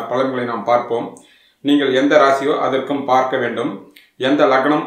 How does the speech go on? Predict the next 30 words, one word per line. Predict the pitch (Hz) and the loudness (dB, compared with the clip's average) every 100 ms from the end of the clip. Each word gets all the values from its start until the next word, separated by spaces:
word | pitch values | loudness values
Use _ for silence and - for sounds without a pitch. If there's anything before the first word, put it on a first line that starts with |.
| - | -6
உங்கள் | 131 127 127 | -2 0 2
ராசியாக | 135 147 131 127 | 2 2 0 2
வருகின்றதோ, | 123 123 120 113 131 - - - _ _ 143 | 0 -2 -4 -2 -2 -2 -8 -20 _ _ -2
உங்களுடைய | 143 131 127 | 0 2 0
லக்னத்துக்கும் | 127 147 139 131 156 - | 2 0 0 -2 -2 -4
நீங்கள் | 135 139 131 127 | -4 -2 0 0
அந்த | 120 | 2
ராசியை | 131 135 127 120 | 0 0 -2 0
பார்க்க | 131 127 127 | 0 0 -2
வேண்டும் | 123 117 | -2 -4
என்பது, | 113 117 151 - - - _ _ | -6 -4 -4 -4 -10 -20 _ _
பார்த்தால் | 180 180 - 143 - - - | 0 0 2 0 0 -8 -20
நாங்கள் | - 131 131 123 | -6 -4 -2 -2
சொல்லக்கூடிய | 135 143 139 131 120 | 0 0 2 0 0
இந்த | 120 | -2
புத்தாண்டு | 120 139 151 135 127 | -4 0 2 2 0
பலன் | 127 - - - - _ _ _ - | 0 -2 -4 -16 -20 _ _ _ -8
உங்களுடைய | 143 143 139 127 127 | 0 0 2 0 4
வாழ்வில் | 147 139 156 - - - | 4 4 0 -4 -14 -6
நடக்கக்கூடிய | 131 - 139 131 127 123 | -4 -2 -2 -2 -2 -2
சம்பவங்கள் | 135 131 120 - | -2 0 0 -2
நிச்சயமாக | 143 156 139 135 127 | -4 -2 0 2 2
ஒத்து | 123 135 147 | 0 0 2
வரும் | 127 143 123 | 2 2 0
என்பதையும் | 123 113 156 - - _ | -2 -4 -6 -10 -20 _
பணிவுடன் | - 135 143 139 143 139 | 0 2 4 2 0 0
நாங்கள் | 135 127 127 | -4 -4 -2
தெரிவித்துக் | 135 135 131 120 | -2 -2 -4 -4
கொள்கின்றோம். | 113 107 135 147 - | -4 -4 -6 -6 -2
ஒவ்வொரு | 139 139 | 0 2